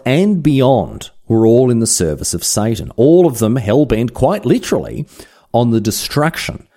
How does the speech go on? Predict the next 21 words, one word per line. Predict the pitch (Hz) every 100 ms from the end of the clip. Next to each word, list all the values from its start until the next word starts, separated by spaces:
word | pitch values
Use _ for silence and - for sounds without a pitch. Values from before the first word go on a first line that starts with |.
| _ _
of | - 104 -
Puritan | - 98 87 104 95
rule | 80 69 69
in | 92 85
Massachusetts. | 71 - - - 120 123 - - - -
She | - 95 82 -
specifically | - - 107 - - 131 131 123 120
named | 113 101 101 139 175 175
Sarah | - 95 90
Osborne | 82 98 92 107 139
and | 98
Sarah | - - 87 85
Good | - 92 139
as | 107 73 -
fellow | 90 82
witches. | 78 180 131 117
I |
mean, | 76 80
come | - 101
on, | -
mate, | - 107